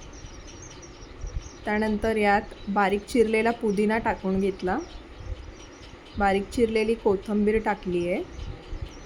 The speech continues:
आणि पुन्हा त्यावर उरलेला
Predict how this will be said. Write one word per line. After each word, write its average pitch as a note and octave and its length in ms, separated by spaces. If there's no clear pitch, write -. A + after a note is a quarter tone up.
आणि G3 200
पुन्हा A3+ 420
त्यावर G#3+ 400
उरलेला G#3+ 440